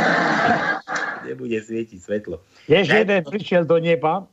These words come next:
Speaker 2: a,
Speaker 1: No.
Speaker 2: e, samozrejme hneď na druhý deň dostal obed aj raňajky, praženicu. Na druhý deň to isté. Na tretí deň
Speaker 1: Aj.
Speaker 2: to isté. Na štvrtý deň to isté.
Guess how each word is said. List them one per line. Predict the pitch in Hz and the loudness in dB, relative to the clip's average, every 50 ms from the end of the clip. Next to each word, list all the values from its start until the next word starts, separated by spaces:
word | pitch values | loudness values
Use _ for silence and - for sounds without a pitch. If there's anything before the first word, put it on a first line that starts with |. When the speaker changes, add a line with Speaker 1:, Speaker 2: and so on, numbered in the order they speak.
| _ - | _ -4
Speaker 2:
a, | 127 131 135 131 - - - _ 110 | -2 0 0 -2 -4 -10 -20 _ -14
Speaker 1:
No. | 107 117 - _ _ _ - | -14 -14 -14 _ _ _ -6
Speaker 2:
e, | 135 139 143 143 135 - _ _ _ | -4 -4 -4 -4 -6 -12 _ _ _
samozrejme | - 175 185 196 190 165 151 185 175 175 165 147 | 2 2 4 4 4 2 4 2 4 2 2 2
hneď | 147 190 190 165 | 2 0 0 2
na | 165 151 | 2 2
druhý | 131 156 170 170 151 | 2 2 0 0 0
deň | 131 156 165 160 143 | 2 2 2 2 4
dostal | 151 165 160 - 160 147 131 101 87 - _ _ _ _ _ _ | 2 2 2 2 0 0 0 -2 -6 -14 _ _ _ _ _ _
obed | 156 180 165 180 180 160 | 0 2 2 0 0 0
aj | 147 139 135 127 | 0 0 0 0
raňajky, | 147 165 175 175 170 160 160 - - - 147 147 143 123 - - _ | 2 0 2 2 2 2 2 0 -4 -4 -2 -2 -2 -2 -6 -10 _
praženicu. | - 147 156 139 127 147 139 135 127 117 - - 98 92 - _ _ _ _ _ _ _ _ _ _ _ _ _ _ _ _ _ _ _ _ _ _ _ _ _ _ | 0 2 2 2 2 0 0 0 -4 -8 -10 -14 -18 -20 -20 _ _ _ _ _ _ _ _ _ _ _ _ _ _ _ _ _ _ _ _ _ _ _ _ _ _
Na | _ 135 147 147 | _ 0 0 2
druhý | 202 240 240 | 2 2 2
deň | 202 226 220 208 - | 2 2 0 2 2
to | 240 233 220 | 2 2 2
isté. | 208 190 147 - - _ 107 98 - _ _ _ _ _ _ _ _ | 2 -2 -6 -8 -10 _ -12 -12 -12 _ _ _ _ _ _ _ _
Na | - 131 127 | -6 -4 0
tretí | - 196 208 208 208 214 214 | 2 2 2 2 0 -2 0
deň | 226 226 226 | 0 0 2
Speaker 1:
Aj. | 226 226 233 | 2 2 4
Speaker 2:
to | 233 226 220 | 4 4 2
isté. | 208 160 - - _ 127 107 85 - _ _ _ _ _ _ _ | 0 -4 -12 -10 _ -8 -8 -8 -14 _ _ _ _ _ _ _
Na | _ 143 143 | _ -2 0
štvrtý | - - 214 220 185 208 220 220 220 214 | 2 2 0 0 0 0 2 2 2 2
deň | 180 - | 0 2
to | 220 220 214 | 2 2 2
isté. | 214 196 - - - - 110 | 2 0 -4 -8 -8 -8 -8